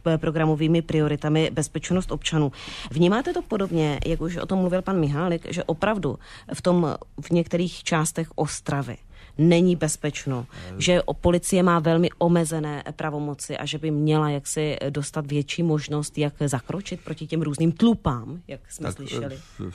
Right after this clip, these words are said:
Speaker 2: nevím, jestli jsou to tlupy, ale skutečně v Ostravě, eh, jsou oblasti, kde není bezpečno, kde skutečně večer se lidé obávají do města, jak i-, jak je to v jiných městech, kde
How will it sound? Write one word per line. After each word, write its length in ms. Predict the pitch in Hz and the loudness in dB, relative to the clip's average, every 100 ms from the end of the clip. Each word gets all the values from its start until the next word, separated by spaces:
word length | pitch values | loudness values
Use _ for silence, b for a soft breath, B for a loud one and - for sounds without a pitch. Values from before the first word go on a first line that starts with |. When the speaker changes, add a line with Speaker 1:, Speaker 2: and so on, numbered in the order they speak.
| - | -8
Speaker 2:
nevím, 240 | 104 98 101 | -6 -4 -4
jestli 220 | 101 107 | -4 0
jsou 140 | 113 | 0
to 120 | 107 107 | 2 2
tlupy, 320 | 104 95 110 | 2 2 2
ale 160 | 104 | 2
skutečně 340 | 85 107 92 104 | 0 -2 0 2
v 60 | |
Ostravě, 540 | 92 - 101 101 98 95 | 0 0 2 4 4 0
eh, 140 | - 95 98 | -4 -4 -4
jsou 340 | - 107 95 - - 90 95 | -2 0 2 0 -4 -4 -4
oblasti, 440 | 92 95 - 104 | 0 0 0 0
kde 180 | 95 95 | 2 2
není 240 | 92 95 | 4 2
bezpečno, 600 | 87 90 - 90 - 92 | 0 -2 -4 -4 -2 -2
kde 480 | 95 95 92 87 90 - - | -2 -2 -2 -2 -4 -6 -8
skutečně 360 | - 98 90 101 | -8 -6 -2 0
večer 480 | 92 - 95 90 - | 0 0 -2 -2 -6
se 240 | - - 92 | -8 -4 -4
lidé 240 | 92 92 | -2 -2
obávají 520 | 95 98 92 98 92 | 0 0 0 0 0
do 140 | 92 95 | 0 2
města, 480 | 98 95 - 90 - - | 2 0 -2 -4 -4 -6
jak 240 | 101 90 | -6 -2
i-, 140 | 95 - 92 | -4 -4 -6
jak 100 | 90 | -4
je 80 | 95 | -2
to 120 | 98 | 0
v 60 | 95 | 2
jiných 300 | 95 98 - | 2 2 0
městech, 420 | 95 - 95 87 | -4 -4 -6 -4
kde 280 | 90 90 | -4 -4